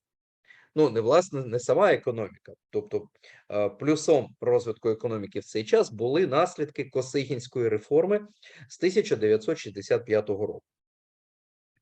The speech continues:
Е, коли згорнули реформи Хрущова, коли скасували раднаргоспи, коли повернули старе централізоване планування, вирішили спробувати повернутися до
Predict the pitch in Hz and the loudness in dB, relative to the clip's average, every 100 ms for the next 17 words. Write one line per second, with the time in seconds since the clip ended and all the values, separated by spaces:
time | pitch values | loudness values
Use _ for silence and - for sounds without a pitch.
0 | _ _ _ _ 107 110 107 107 - 151 | _ _ _ _ -2 2 2 0 0 6
1 | 214 147 143 165 175 160 127 98 - - | 6 6 0 0 2 2 2 0 -4 -6
2 | 123 127 143 123 101 92 - 117 - 220 | -4 -2 2 2 0 -6 -8 -10 4 6
3 | 226 202 202 135 135 123 123 - 110 - | 8 4 -2 -4 -2 -2 -4 -8 -8 -6
4 | 110 90 90 95 104 117 131 170 196 190 | -6 -4 -4 -4 -4 -2 -4 0 -2 -2
5 | 165 - 113 110 110 101 110 123 98 90 | -8 -6 -6 -4 -4 -4 -4 -6 -8 -10
6 | - 110 104 - 95 95 95 104 98 95 | -4 -2 -2 -4 -14 -14 -8 -6 -6 -6
7 | 95 98 135 208 208 160 - _ _ - | -10 -8 -4 -2 0 -4 -6 _ _ -14
8 | 110 107 165 226 220 226 226 220 - - | -8 4 6 6 6 8 8 8 0 -18
9 | - 151 185 175 135 113 127 139 139 185 | -6 4 8 10 10 6 0 0 0 -4
10 | 208 _ _ _ _ _ _ _ 143 156 | -4 _ _ _ _ _ _ _ 6 8
11 | 185 185 190 170 120 101 - 98 104 143 | 6 4 2 2 0 -4 -2 -2 0 4
12 | 147 123 98 | 8 8 6